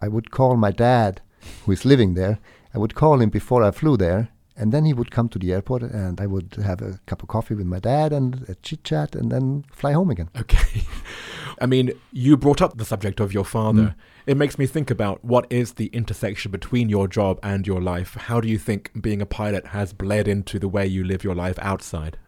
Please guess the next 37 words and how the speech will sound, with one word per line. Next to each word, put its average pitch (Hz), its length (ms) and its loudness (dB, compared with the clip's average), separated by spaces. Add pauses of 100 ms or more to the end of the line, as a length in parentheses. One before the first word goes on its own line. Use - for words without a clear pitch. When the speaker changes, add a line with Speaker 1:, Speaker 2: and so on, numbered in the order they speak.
(280)
Speaker 2:
Because 170 120 -6
it's 160 120 0
very 170 140 4
much 160 160 2
a 147 40 0
lifestyle, 123 540 -2
right? 107 220 -4
You're 123 120 6
Speaker 1:
It 170 100 10
Speaker 2:
here 208 160 12
Speaker 1:
is. - 340 2
Oh. 139 240 2 (380)
Before 165 320 4
I 151 120 6
came 147 320 4
to 131 480 2
China, 104 440 0 (160)
I 107 360 0
was 110 260 0
working 110 680 2
five 113 220 0
days, 110 260 0
four 104 220 -2
days 87 200 -6
off, - 140 -18
five 98 240 -6
days, 98 180 -6
four 92 160 -10
days 87 180 -8
off, - 240 -16
and 95 140 -2
then, 92 180 -2
of 92 220 -10
course, 80 220 -10
all 80 120 -12
the 76 60 -12
vacations. 78 540 -10